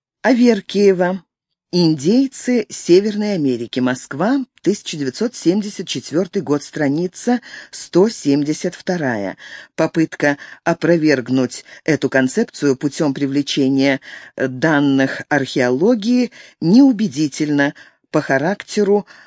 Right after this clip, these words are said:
аргументации. Та же работа Аверкиевой «Индейцы Северной Америки», страницы сто семьдесят четвёртая, сто семьдесят шестая, конец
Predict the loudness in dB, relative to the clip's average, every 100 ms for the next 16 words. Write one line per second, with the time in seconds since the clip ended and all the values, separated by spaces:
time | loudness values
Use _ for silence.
0 | _ -4 -4 0 2 2 0 0 -2 -4
1 | -8 -8 -4 -4 -4 -10 _ _ _ _
2 | _ _ _ _ _ _ _ _ _ _
3 | _ _ _ _ _ _ -2 0 2 0
4 | 0 0 -2 0 -2 0 0 2 0 -2
5 | 0 0 2 -2 0 -2 0 0 0 -4
6 | -4 -2 -2 -2 -4 -4 -2 0 -2 -2
7 | -4 -4 0 2 2 0 -2 -2 -2 -2
8 | -20 -20 _ -18 -12 0 0 0 0 -2
9 | -2 -4 -8 -6 -6 -2 -2 2 0 0
10 | -2 2 2 0 0 2 2 -2 -2 -6
11 | -4 -4 -4 -4 -2 0 -2 0 0 2
12 | 0 -4 -18